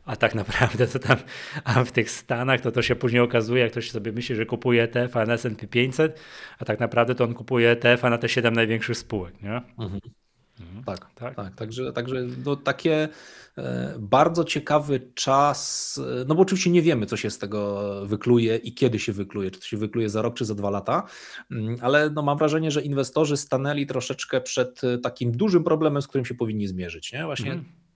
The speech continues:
Speaker 2: co my myślimy o tej technologii, co my myślimy o,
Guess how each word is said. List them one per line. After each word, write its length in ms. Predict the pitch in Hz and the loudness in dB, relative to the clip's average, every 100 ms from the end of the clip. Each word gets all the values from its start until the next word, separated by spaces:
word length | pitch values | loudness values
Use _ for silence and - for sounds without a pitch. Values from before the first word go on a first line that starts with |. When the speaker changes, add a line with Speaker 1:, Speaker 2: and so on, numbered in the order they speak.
| _ | _
Speaker 2:
co 160 | - 190 | 2 4
my 120 | 180 | 4
myślimy 380 | 160 - 156 151 | 2 2 2 2
o 40 | |
tej 120 | 139 | 2
technologii, 720 | 139 - 120 113 110 90 90 - | 0 -2 0 0 0 -4 -14 -12
co 160 | - | -6
my 120 | 147 143 | -4 -4
myślimy 540 | 139 - 135 123 113 | -4 -6 -4 -4 -4
o, 320 | 107 104 104 | -4 -4 -6